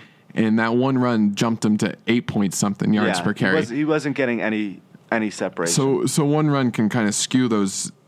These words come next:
Speaker 1: those numbers, but they weren't running the ball well at all. So I, I kinda understand them not
Speaker 2: Yeah.
Speaker 1: wanting to run it in the third or fourth quarter. And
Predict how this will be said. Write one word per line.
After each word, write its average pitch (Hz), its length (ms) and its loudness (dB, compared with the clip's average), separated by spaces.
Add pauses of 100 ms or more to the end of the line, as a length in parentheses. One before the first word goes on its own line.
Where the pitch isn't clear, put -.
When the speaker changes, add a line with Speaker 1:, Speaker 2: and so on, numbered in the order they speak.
(120)
Speaker 1:
those 104 240 0
numbers, 117 280 0
but 107 120 -2
they 131 100 0
weren't 160 220 2
running 123 180 2
the 101 80 4
ball 113 240 2
well 98 220 2
at 90 80 2
all. 107 160 2
So - 180 -2
I, 151 320 0 (160)
I 151 60 0
kinda 147 260 0
understand 110 640 -2
them 101 280 2
not 104 220 2
Speaker 2:
Yeah. 107 60 0
Speaker 1:
wanting 104 260 2
to 113 120 0
run 104 220 4
it 95 140 -2 (140)
in 104 240 2
the 90 140 0
third 101 320 0
or 87 60 -2
fourth 92 320 -4
quarter. 95 400 -2
And 101 300 2